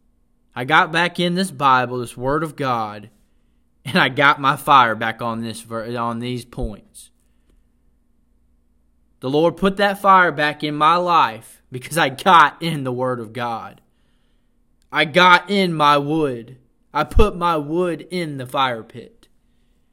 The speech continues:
Then the fi-, then the Lord started my fire. Whew. Number two,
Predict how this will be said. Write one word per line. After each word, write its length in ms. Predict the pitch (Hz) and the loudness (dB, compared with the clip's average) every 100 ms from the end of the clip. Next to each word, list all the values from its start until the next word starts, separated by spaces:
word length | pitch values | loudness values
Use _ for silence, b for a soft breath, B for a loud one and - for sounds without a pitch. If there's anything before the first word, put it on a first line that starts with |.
| _ _ _ _ _ _ _ _ _ 135 | _ _ _ _ _ _ _ _ _ -8
Then 160 | 135 | -6
the 80 | 117 | -8
fi-, 320 | 117 131 135 | -4 -2 -2
then 240 | 135 135 127 | -4 -10 -8
the 180 | 120 - b - | -10 -14 b -6
Lord 600 | 139 156 139 123 107 - _ _ | -2 0 0 -4 -8 -14 _ _
started 600 | - 165 143 117 101 - - | -10 -2 -2 -2 -10 -18 -20
my 140 | 113 | -20
fire. 500 | - 107 67 50 _ _ _ _ _ _ _ _ _ _ _ _ _ _ _ _ - | -14 -14 -14 -18 _ _ _ _ _ _ _ _ _ _ _ _ _ _ _ _ -10
Whew. 420 | 320 311 233 - _ _ _ _ _ _ _ _ _ _ _ _ - | -8 -6 -8 -14 _ _ _ _ _ _ _ _ _ _ _ _ -8
Number 180 | 151 156 | -6 -4
two, 680 | 180 170 156 139 131 127 | 0 0 2 -2 -6 -12